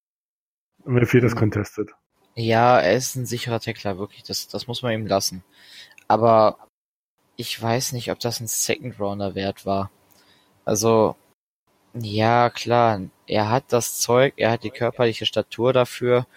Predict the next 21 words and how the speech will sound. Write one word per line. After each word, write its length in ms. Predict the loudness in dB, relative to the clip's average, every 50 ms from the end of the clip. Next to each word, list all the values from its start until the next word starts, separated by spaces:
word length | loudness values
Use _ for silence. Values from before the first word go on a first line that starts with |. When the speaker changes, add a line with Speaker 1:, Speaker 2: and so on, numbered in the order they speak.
| -20 -20 _ _
Speaker 2:
für 140 | -4 -2 2
das, 260 | 4 4 2 2 0
was 140 | -4 -2 -2
er 100 | -2 -4
gedacht 400 | -2 0 0 0 0 -2 -4 -6
ist. 360 | -4 -2 -2 -2 -4 -8 -10 _ _ _ _ _ _ _ _ _ _ _
Aber 520 | 2 4 4 6 6 6 6 6 4 2 -2 _
man 240 | -14 -12 -12 -10 -10 -10 -10
muss 440 | -8 -8 -6 -6 -6 -6 -8 -10 _ _ _ _ _ _ _ _ _ -10
immer 220 | -6 -2 -2 -2
noch 240 | 0 0 -2 -4 -4
die 120 | -6 -14
Kirche 380 | -12 -8 -6 -6 -4 -2 -2 -4
im 120 | -4 -4
Dorf 340 | -2 0 2 2 2 0 -2
lassen. 520 | -6 -4 -4 -4 -6 -8 -10 -12 -12 -12 -12
Man 140 | -12 -10
muss 200 | -10 -10 -6 -4
halt 160 | -2 -2 0 2
leider 260 | 2 4 4 2 2
sagen, 440 | 0 0 0 0 -2 -2 -4 -8